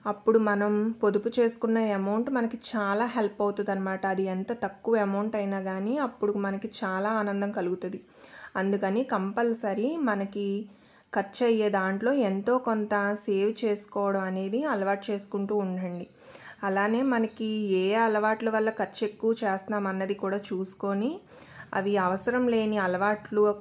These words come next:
అవసరం లేని ఖర్చులు అయితే గనక మ్యాక్సిమం తగ్గించుకోవడానికి కొద్ది కొద్దిగా ట్రై చేస్తూ ఉండండి. నేను చెప్పిన పాయింట్స్‌లోని ఏమైనా మిస్టేక్స్ ఉంటే గనక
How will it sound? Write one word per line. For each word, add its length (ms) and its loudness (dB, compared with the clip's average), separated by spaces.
అవసరం 400 -2
లేని 180 0
ఖర్చులు 420 -2
అయితే 240 -4
గనక 280 -6
మ్యాక్సిమం 520 0
తగ్గించుకోవడానికి 1080 0
కొద్ది 280 0
కొద్దిగా 300 0
ట్రై 160 0
చేస్తూ 260 -4
ఉండండి. 380 -4
నేను 240 2
చెప్పిన 300 0
పాయింట్స్‌లోని 680 2
ఏమైనా 240 0
మిస్టేక్స్ 500 -4
ఉంటే 200 0
గనక 300 -4